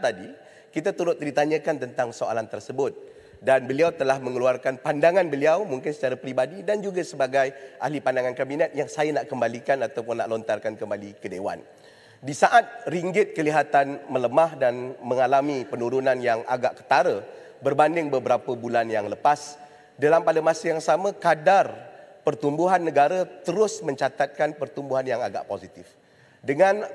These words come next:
arti yang sama, maknanya penurunan ringgit tidak mengurangkan fundamental ataupun tidak mengganggu kepada asas-asas pertumbuhan yang ada dalam negara kita. Antara perkara penting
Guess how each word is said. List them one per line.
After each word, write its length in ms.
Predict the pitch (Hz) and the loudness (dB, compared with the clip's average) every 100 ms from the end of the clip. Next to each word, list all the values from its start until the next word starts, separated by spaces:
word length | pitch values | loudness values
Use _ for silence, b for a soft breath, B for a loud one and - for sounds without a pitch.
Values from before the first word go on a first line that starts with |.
| 156 | 0
arti 320 | 160 165 147 | 0 0 0
yang 80 | 131 | 2
sama, 400 | 117 113 127 151 | 0 2 2 2
maknanya 400 | 131 139 170 180 | 2 0 0 -2
penurunan 560 | 165 156 160 196 190 | -2 0 2 4 2
ringgit 400 | 143 135 160 - | 2 -2 -4 -4
tidak 240 | 170 156 - | -2 0 0
mengurangkan 800 | 160 156 160 165 175 165 175 175 | 0 0 2 2 2 2 -2 -2
fundamental 720 | 165 147 151 151 151 123 87 - B B B | -2 0 2 2 0 -2 -2 -10 B B B
ataupun 480 | 127 127 156 175 165 | 0 0 0 -2 -2
tidak 240 | 160 170 | -2 0
mengganggu 640 | 175 165 175 202 190 214 | 0 6 6 6 0 -6
kepada 320 | 190 143 143 - | -4 -2 0 0
asas-asas 720 | 143 156 - 139 - 143 - | 0 -2 -4 -4 -2 -2 -4
pertumbuhan 640 | - - 131 131 135 131 135 B B | -10 -8 -6 -2 0 -2 -4 B B
yang 160 | 147 139 | 0 2
ada 160 | 135 127 | 0 0
dalam 400 | 113 113 110 - | 0 2 0 -4
negara 240 | 120 110 95 | -4 -4 -4
kita. 240 | - - - _ b b b | -8 -20 -20 _ b b b
Antara 560 | 143 156 190 208 269 269 | -2 4 6 8 6 4
perkara 400 | - 160 147 156 | 2 4 4 0
penting 560 | 147 - 233 247 254 | -6 -2 0 0 -4